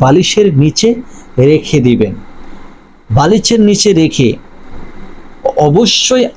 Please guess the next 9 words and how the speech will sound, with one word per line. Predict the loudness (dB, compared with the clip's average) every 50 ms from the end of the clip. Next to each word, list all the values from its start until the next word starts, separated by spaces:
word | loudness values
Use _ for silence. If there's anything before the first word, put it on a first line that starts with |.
| -4 -4
আপনি | -4 -4 -2 0 0 0 0 2
যে | 2 2 2 2
বালিশে | 2 2 2 2 2 0 0 2 2
ঘুমাবেন, | 2 4 4 2 2 2 2 2 2 0 -2 -4 -14 -20 -20 -4 0 0
ওই | 2 4 4 4
বালিশের | 4 4 2 2 2 2 2 2 2
নিচে | 2 0 0 0 0 0
রাখবেন, | -2 -4 -4 -4 -4 -4 -4 -8 -16 -16 -16 -16 -16 -16 -16 -16 -16 -16 -18 -18 -18 -18 -18 -18 -18 -18 -18 -6 -2 0
ওই | 2 2